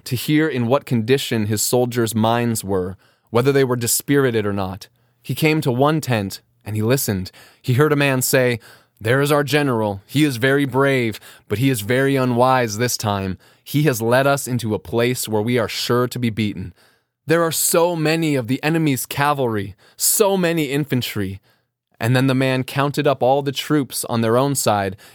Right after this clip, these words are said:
and made them only so many. Then the commander, after he had heard the tale,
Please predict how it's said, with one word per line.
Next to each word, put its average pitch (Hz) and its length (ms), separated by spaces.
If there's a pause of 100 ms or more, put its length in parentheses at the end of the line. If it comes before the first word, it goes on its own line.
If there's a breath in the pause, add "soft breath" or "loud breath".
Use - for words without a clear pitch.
and 110 140
made 127 240
them 123 240
only 143 300
so 143 260
many. 117 380 (600)
Then 139 140
the 147 60
commander, 123 640
after 127 320
he 131 140
had 117 140
heard 131 260
the 135 60
tale, 104 440